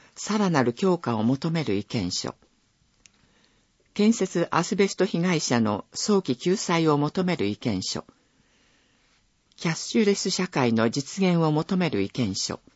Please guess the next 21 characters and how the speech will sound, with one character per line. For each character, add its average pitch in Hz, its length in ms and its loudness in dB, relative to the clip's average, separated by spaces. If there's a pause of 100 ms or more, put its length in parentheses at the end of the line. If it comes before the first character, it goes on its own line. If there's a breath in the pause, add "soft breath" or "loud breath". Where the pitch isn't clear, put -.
(1200)
水 214 300 2
道 196 220 8
施 - 100 -2
設 170 300 2
の 123 220 4
戦 196 260 2
略 185 240 -2
的 175 240 0
な 151 160 4
老 160 160 6
朽 190 260 2
化 175 160 -4
対 170 220 -2
策 123 320 0
を 117 80 6
求 135 260 0
め 160 140 0
る 104 80 0
意 98 100 -2
見 107 260 -4
書。 - 240 -10